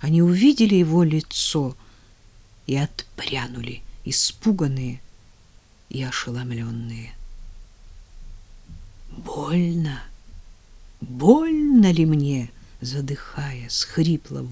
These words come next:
выкрикнул он, выбросив вперед руки. "Вы думаете, это не больно? Видеть такое и быть не в состоянии что-либо сделать,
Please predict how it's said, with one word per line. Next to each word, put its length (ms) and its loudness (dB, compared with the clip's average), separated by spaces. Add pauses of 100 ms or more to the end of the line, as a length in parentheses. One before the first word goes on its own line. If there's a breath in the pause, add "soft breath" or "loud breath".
(140)
выкрикнул 600 -2
он, 180 -6 (580 soft breath)
выбросив 640 6
вперед 440 -4
руки. 400 -10 (760)
"Вы 140 0
думаете, 420 6
это 140 0
не 280 6
больно? 800 0 (480 soft breath)
Видеть 640 8
такое 420 4
и 80 6
быть 280 4
не 140 8
в 60 -4
состоянии 800 4
что-либо 440 2
сделать, 680 0